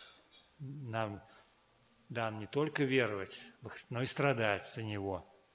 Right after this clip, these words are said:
И говорит: «И что за похвала, если вы терпите, когда вас бьют за проступки? Но если делай добро и страдаете, терпите, это угодно Богу».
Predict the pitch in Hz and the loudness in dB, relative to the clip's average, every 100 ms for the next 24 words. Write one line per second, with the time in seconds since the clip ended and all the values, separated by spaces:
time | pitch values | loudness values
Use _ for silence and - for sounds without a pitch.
0 | _ _ _ - 110 117 - 151 - 160 | _ _ _ -8 -2 0 0 2 4 4
1 | 135 139 131 135 135 170 - 123 117 165 | 2 2 2 6 6 6 4 2 4 4
2 | 180 175 147 - 120 120 120 151 135 120 | 4 0 -2 -2 0 0 4 6 6 4
3 | 113 139 123 135 - 135 - 127 - - | 4 2 4 2 2 4 4 2 -2 -10
4 | 95 - _ _ _ _ _ _ _ _ | -10 -14 _ _ _ _ _ _ _ _
5 | - - - - 123 127 131 110 120 151 | -20 -20 -20 -8 -2 0 0 2 6 6
6 | 135 110 110 104 117 147 220 233 - 165 | 6 4 4 4 4 6 8 6 6 6
7 | 151 139 123 113 104 - 120 92 - - | 6 6 6 4 2 0 -2 -6 -18 -20
8 | _ _ _ _ _ _ _ _ _ _ | _ _ _ _ _ _ _ _ _ _
9 | _ _ _ _ _ _ _ - - 143 | _ _ _ _ _ _ _ -4 4 4
10 | 113 110 - 101 104 127 156 151 117 104 | 4 -2 -2 -2 0 2 2 2 2 0
11 | 107 101 107 101 101 92 | -2 -2 0 -2 -4 -8